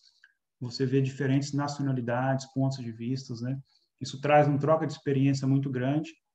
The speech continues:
E o que a gente sabe, né, pelas condições americanas, isso acaba sendo uma captação de recursos humanos, né? Então, muitas vezes, né, as pessoas de destaque em, nos seus respectivos países,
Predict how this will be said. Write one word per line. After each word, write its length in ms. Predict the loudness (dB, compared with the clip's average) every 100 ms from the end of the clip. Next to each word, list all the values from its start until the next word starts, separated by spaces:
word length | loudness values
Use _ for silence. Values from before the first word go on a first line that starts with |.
| _ _ _ _ -6
E 80 |
o 20 | -2
que 80 |
a 40 | 2
gente 200 | 2 0
sabe, 400 | 0 0 2 0
né, 300 | 0 -2 -4
pelas 280 | -2 -2 -2
condições 560 | -2 -2 -2 -2 0 2
americanas, 680 | 2 0 -2 -2 0 0
isso 160 | -2 -4
acaba 280 | -4 -2 -2
sendo 320 | -2 -2 -2 -6 _ _ _ _ -4
uma 220 | -2 0
captação 680 | 0 -2 -2 -4 -2 -2 0
de 100 | 0
recursos 1000 | -2 -4 -6 -8 -6 -4 -2 -4 -2
humanos, 480 | 2 4 4 4 0
né? 180 | -2 -4 -6 _ _ _ _
Então, 260 | -4 2 4 4 4 2 -2
muitas 400 | 0 2 2 0
vezes, 360 | 0 0 0 0
né, 320 | 2 0 -2 -6 _ _ _ _ _ _
as 120 | -14
pessoas 460 | -4 -2 0 0 2
de 140 | 0
destaque 580 | -2 -4 0 2 2 0
em, 220 | -2 -4 -8 _ _
nos 120 | -12 -6
seus 160 | -4
respectivos 680 | -4 -6 -10 -12 -6 -4 -4
países, 520 | -2 0 0 -2 -8